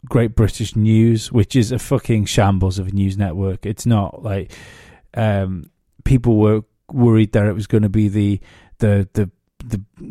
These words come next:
England's Fox News. I th-, I think, um, if it was actually the U K's Fox News, I think it would have added some much needed balance to the B B C,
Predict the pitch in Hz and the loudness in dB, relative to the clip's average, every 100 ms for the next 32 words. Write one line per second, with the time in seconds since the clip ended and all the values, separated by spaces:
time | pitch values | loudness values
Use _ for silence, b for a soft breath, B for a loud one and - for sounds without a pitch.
0 | 170 180 - - 143 143 139 135 123 - | -18 -18 -10 0 2 4 4 2 0 -6
1 | - 127 110 - - 117 123 120 104 98 | -4 -4 -4 -10 -4 2 2 4 2 0
2 | 123 123 117 131 - 156 156 - - - | -2 -4 -2 -2 -2 -2 -2 -6 -20 -10
3 | 117 110 104 98 101 b b b b - | -4 -2 0 -2 -6 b b b b -2
4 | 139 - 123 147 131 127 - - 147 127 | -2 0 -6 -2 -2 -2 -6 -8 -4 -2
5 | 113 107 131 269 _ - 123 117 117 - | -2 -4 -8 -20 _ -6 0 2 0 0
6 | 117 107 110 - 123 107 - - 120 117 | 0 2 0 -2 -2 -2 -4 -8 -2 0
7 | 101 95 113 - - b b b b 113 | 0 -2 -4 -8 -18 b b b b -2
8 | - 123 - 127 117 117 110 110 - 110 | 0 0 0 0 0 0 -2 -4 -4 -2
9 | 110 113 - - 120 110 104 - 95 101 | 2 0 -2 -4 0 0 0 -4 -2 -2
10 | 92 82 - 107 95 104 101 107 - 135 | -4 -6 -8 -8 0 0 0 -2 -2 0
11 | 131 | 0